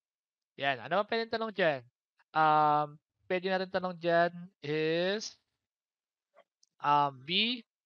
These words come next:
o, elements ng B, ito lang naman yun. Intersection, yan lang naman.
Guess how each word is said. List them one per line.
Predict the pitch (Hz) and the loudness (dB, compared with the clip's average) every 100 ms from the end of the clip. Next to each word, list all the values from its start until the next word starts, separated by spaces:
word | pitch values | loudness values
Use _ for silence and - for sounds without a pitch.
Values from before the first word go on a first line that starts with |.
| _ | _
o, | 139 | -6
elements | 139 143 160 | -6 -6 -10
ng | 156 | -6
B, | 226 | -8
ito | 214 147 | -6 -6
lang | 143 | -6
naman | 139 143 | -10 -8
yun. | 139 165 214 _ - _ | -6 -8 -10 _ -20 _
Intersection, | 151 147 160 156 175 170 - 196 196 196 | -16 -10 -8 -6 -6 -6 -4 0 0 -2
yan | 165 147 | -8 -8
lang | 147 | -8
naman. | 147 143 147 156 175 196 | -8 -8 -6 -4 -4 -6